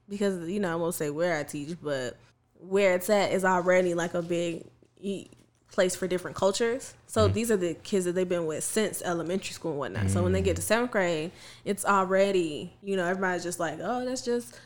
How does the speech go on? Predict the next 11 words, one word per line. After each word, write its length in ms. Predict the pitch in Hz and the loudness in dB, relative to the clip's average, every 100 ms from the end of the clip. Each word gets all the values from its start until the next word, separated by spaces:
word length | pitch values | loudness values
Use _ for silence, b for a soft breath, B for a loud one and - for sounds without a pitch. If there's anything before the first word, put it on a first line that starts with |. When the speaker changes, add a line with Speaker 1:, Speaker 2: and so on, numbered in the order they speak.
| b b | b b
Speaker 1:
my 140 | 190 202 | -4 -2
friend." 160 | 202 | -2
Like, 100 | 190 | -2
I 40 | 220 | -2
have 180 | 220 180 | -4 -2
one 320 | 175 190 196 | 0 0 0
student 500 | - 202 190 160 - | 0 2 2 0 -4
from 180 | 175 160 | -4 -2
this 120 | - | -2
past 380 | 185 165 - 180 | -4 -4 -4 -2
year, 320 | 147 117 | -2 -4